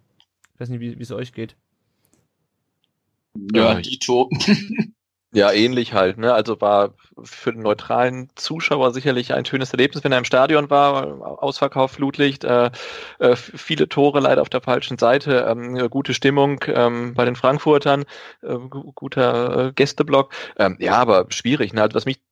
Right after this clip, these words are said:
Speaker 3: auch da wieder so geärgert hat wie gegen Hoffenheim, ähm, also ich sitze im Block siebenundvierzig, das ist halt ungefähr, ähm, Eckfahnenhöhe,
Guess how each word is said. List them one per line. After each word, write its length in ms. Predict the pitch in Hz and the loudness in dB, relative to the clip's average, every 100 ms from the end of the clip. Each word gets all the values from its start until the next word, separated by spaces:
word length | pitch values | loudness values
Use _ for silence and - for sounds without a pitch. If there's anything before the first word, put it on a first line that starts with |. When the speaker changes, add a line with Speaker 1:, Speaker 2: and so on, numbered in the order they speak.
| _ - | _ -2
Speaker 3:
auch 160 | 98 | 0
da 200 | - 110 | 2 2
wieder 140 | 139 123 | 2 0
so 140 | 120 | -2
geärgert 320 | 113 107 117 | 0 2 2
hat 160 | 117 110 | 0 -2
wie 120 | 107 | -6
gegen 280 | 104 98 92 | -4 -4 -4
Hoffenheim, 500 | 117 135 123 123 - | -4 0 0 0 -2
ähm, 280 | 107 107 110 - - - | -4 -4 -8 -12 -18 -4
also 140 | 104 | -2
ich 60 | 101 | -2
sitze 220 | 113 - | -2 -2
im 100 | 107 - _ | -2 -6 _
Block 320 | 110 110 - | 0 0 -6
siebenundvierzig, 640 | - 110 110 - 160 - 151 | -8 -8 -2 2 2 0 -10
das 120 | - | -12
ist 140 | 131 | -2
halt 140 | 117 - | -2 -2
ungefähr, 580 | 120 120 - 110 107 - | -6 -2 4 4 4 2
ähm, 400 | 101 110 120 - | -2 -4 -10 -2
Eckfahnenhöhe, 800 | 127 - - 143 143 139 139 139 | -2 0 2 2 2 2 2 2